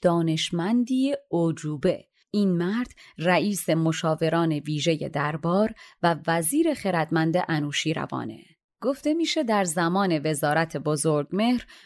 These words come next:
گروهی از جانب پادشاه هند همراه با شطرنج به ایران فرستاده می‌شن و به ایرانیان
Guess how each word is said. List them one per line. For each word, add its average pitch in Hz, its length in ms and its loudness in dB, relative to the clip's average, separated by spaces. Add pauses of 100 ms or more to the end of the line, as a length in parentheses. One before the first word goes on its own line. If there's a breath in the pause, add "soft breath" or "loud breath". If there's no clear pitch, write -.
(100)
گروهی 247 680 0 (220 loud breath)
از 180 260 2
جانب 180 440 2
پادشاه 151 680 -2
هند 226 440 0 (240 loud breath)
همراه 202 760 0
با 277 160 2
شطرنج 190 800 0 (240 soft breath)
به 185 80 6
ایران 170 440 0
فرستاده 160 640 0
می‌شن 143 320 -2
و - 40 -14 (380 soft breath)
به 185 80 6
ایرانیان 180 720 0